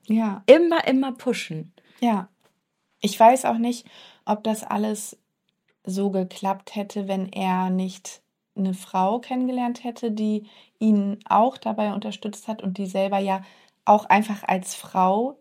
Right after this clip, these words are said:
Speaker 1: diesen Struggle kennt, ne? Sie hat also zwar jetzt erst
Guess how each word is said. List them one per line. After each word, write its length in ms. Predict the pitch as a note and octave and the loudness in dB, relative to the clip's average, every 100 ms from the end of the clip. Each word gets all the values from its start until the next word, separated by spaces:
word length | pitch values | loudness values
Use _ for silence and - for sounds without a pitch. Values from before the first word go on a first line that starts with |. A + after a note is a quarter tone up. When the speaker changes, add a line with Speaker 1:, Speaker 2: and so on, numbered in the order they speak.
| _ | _
Speaker 1:
diesen 260 | G#3 G3 F#3+ | -6 -2 -2
Struggle 540 | F#3 - A3+ A3 G3 | -4 -4 -2 -2 -6
kennt, 420 | F#3 - F3+ F3+ F#3 | -8 -4 -2 -2 -2
ne? 200 | G#3+ B3+ | -2 -2
Sie 200 | A3 G3 | -4 -6
hat 240 | F#3+ - | -8 -8
also 180 | F#3 F#3 | -8 -8
zwar 240 | - G3+ | -10 -6
jetzt 360 | F#3+ G3 A3 - | -6 -6 -10 -6
erst 280 | G3+ G3+ | -4 -4